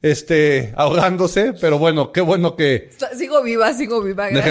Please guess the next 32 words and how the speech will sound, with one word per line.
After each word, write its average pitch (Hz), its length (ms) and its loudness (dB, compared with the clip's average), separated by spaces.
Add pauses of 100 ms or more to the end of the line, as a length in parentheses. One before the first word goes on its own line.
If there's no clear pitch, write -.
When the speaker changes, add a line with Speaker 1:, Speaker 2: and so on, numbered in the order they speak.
(120)
Speaker 2:
gracias. 135 40 0
Speaker 1:
respirar. 135 420 2
A 143 120 4
ver, 135 160 -2
pajarito, 131 340 -4
pajarito, 127 380 0
aquí 143 120 -2
arriba, 170 420 2
para 127 260 -2
que 107 340 -2
respire. 185 560 0 (380)
Y 196 260 0 (300)
continuemos 170 760 0
con 147 220 -4
esta, 143 560 -2 (260)
con 165 120 0
la 165 100 2
presentación. 151 540 0
¿Cómo 247 200 4
estás, 202 240 2
Pam? 120 260 0 (140)
Speaker 2:
Muy 320 380 -2
bien, 247 480 -2
muy 233 140 -4
contenta. 233 680 -4
Otro 220 180 -4
episodio 214 540 -6
más 214 260 -2
de 226 120 0
Rock 214 240 -6
and 202 180 -4
Gold. 233 220 0